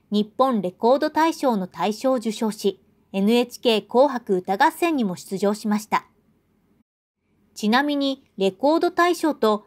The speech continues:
アカデミー賞最優秀男優賞をどちらも獲得しているのは寺尾さんだけだそうです。石原プロとの確執の真相とは？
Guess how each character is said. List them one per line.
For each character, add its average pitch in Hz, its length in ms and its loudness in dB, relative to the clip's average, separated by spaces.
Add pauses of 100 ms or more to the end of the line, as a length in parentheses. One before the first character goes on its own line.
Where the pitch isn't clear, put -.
(160)
ア 180 120 -6
カ 226 160 4
デ 247 120 2
ミ 262 200 -2
ー - 20 -2
賞 190 340 -2 (160)
最 277 340 2
優 330 160 2
秀 311 280 -2
男 302 260 2
優 349 140 4
賞 277 220 -2
を 202 60 0
ど 180 140 -4
ち 226 140 -6
ら 262 80 2
も 294 100 -2
獲 277 240 -8
得 285 220 -8
し - 100 -10
て 285 140 -2
い 277 40 -2
る 302 60 -4
の 277 140 -2
は 214 200 4 (220)
寺 180 260 0
尾 233 60 0
さ 247 180 -2
ん 240 80 -2
だ 180 120 -6
け 240 100 -4
だ 311 100 2
そ 262 180 -2
う - 20 -4
で 180 140 -2
す。 - 180 -10 (1900)
石 214 260 -6
原 302 240 2
プ 330 160 -4
ロ 370 120 6
と 330 140 0
の 214 100 0
確 - 340 -6
執 - 200 -10
の 254 140 0
真 247 280 -2
相 277 200 -4
と 277 160 0
は？ 185 240 2